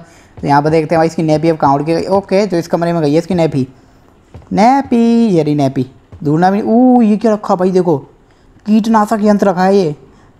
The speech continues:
ये कीटनाशक यंत्र। तलिस्मान ऐसे हम यूज़ नहीं कर सकते तलिस्मान को, जो भी चीज़ है। तो यहाँ से भी पहले चलते हैं नीचे, Baby को चेंज, change baby लिखा है, बल्कि लिखा होना चाहिए change the nappy। तो यहाँ पे वो चाबी है किस चीज़ की,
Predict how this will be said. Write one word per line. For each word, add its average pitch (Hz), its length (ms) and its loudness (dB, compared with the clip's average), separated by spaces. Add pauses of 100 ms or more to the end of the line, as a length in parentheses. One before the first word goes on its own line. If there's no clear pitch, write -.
(120)
ये 170 120 0
कीटनाशक 220 640 -2
यंत्र। 170 420 -4 (540)
तलिस्मान 262 600 -2 (680)
ऐसे 151 260 -2
हम 208 100 0
यूज़ 196 200 2
नहीं 208 120 0
कर 175 100 0
सकते 165 200 -4
तलिस्मान 190 480 0
को, 208 140 -2
जो 165 180 0
भी 175 100 -2
चीज़ 180 240 -2
है। 190 180 2
तो - 360 -12
यहाँ 151 120 0
से 190 100 0
भी 196 80 0
पहले 190 200 0
चलते 160 340 -4
हैं 180 60 -2
नीचे, 180 320 -4
Baby 160 340 0
को 175 80 0
चेंज, 175 360 -2
change 220 340 0
baby 196 280 2
लिखा 156 200 0
है, 147 240 -2
बल्कि 170 340 -2
लिखा 156 180 -2
होना 175 200 0
चाहिए 202 220 -2
change 190 440 -2
the 208 320 0
nappy। 170 360 -2 (720)
तो 160 60 -4
यहाँ 139 160 2
पे 214 120 -4
वो 226 120 2
चाबी 190 380 0
है 254 140 2
किस 226 160 -8
चीज़ 190 220 -2
की, 156 320 -2